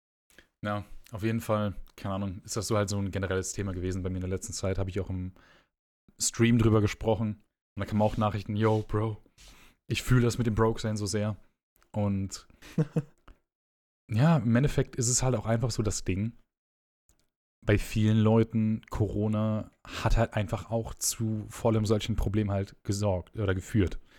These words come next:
Speaker 1: Bei mir zum Beispiel hat Corona
Speaker 2: Ja,
Speaker 1: bewirkt,
Speaker 2: äh,
Speaker 1: dass
Speaker 2: absolut.
Speaker 1: ich, das habe ich auch schon mal im Podcast erzählt,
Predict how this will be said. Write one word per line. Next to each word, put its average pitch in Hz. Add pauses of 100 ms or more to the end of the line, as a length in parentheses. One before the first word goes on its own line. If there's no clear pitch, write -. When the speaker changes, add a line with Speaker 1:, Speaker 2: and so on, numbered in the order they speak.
(360)
Speaker 1:
Bei 98
mir 151
zum 156
Beispiel 143
hat -
Corona 127
Speaker 2:
Ja, 113
Speaker 1:
bewirkt, 101
Speaker 2:
äh, -
Speaker 1:
dass 101
Speaker 2:
absolut. 110
Speaker 1:
ich, - (560)
das -
habe 98
ich 104
auch 92
schon -
mal 110
im 104
Podcast -
erzählt, 110